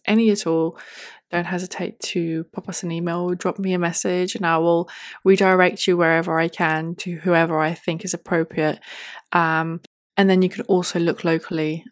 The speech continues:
in your local town for salons and clinics, and look at the reviews, contact them, ask them questions. Do not be afraid to ask questions. Um, tell them where you're at, what you need, how you're feeling, and see who suits you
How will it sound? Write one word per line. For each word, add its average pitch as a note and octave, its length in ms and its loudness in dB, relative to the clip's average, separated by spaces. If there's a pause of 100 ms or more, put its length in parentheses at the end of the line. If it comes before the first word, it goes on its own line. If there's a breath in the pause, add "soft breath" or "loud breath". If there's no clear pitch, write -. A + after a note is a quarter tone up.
(120)
in D#3 400 -6
your D3+ 480 -2 (160)
local D#3+ 260 -4
town G3+ 500 4 (300 loud breath)
for F3 380 2
salons F3+ 340 0
and E3+ 140 -6
clinics, E3+ 560 -2
and D#3+ 180 -4
look E3 160 -6
at E3+ 60 -8
the E3 80 -4
reviews, E3 540 -2
contact - 480 -2
them, D#3+ 400 -2
ask F3 260 0
them F#3 140 0
questions. E3 640 -4
Do F3+ 80 -8
not E3 180 -4
be E3 100 -2
afraid D#3+ 280 -6
to - 100 -6
ask F3 220 -4
questions. D#3+ 800 -8 (520 loud breath)
Um, E3 240 -6
tell E3 280 0
them D#3 320 -4
where F3 140 2
you're F3 200 2
at, E3 260 0
what E3+ 120 0
you F#3+ 160 0
need, E3+ 420 -2 (440 loud breath)
how - 140 -2
you're F#3 140 4
feeling, E3+ 800 0
and E3 340 -6
see F3+ 380 2
who F#3+ 540 2 (240)
suits - 520 -4
you D#3+ 360 0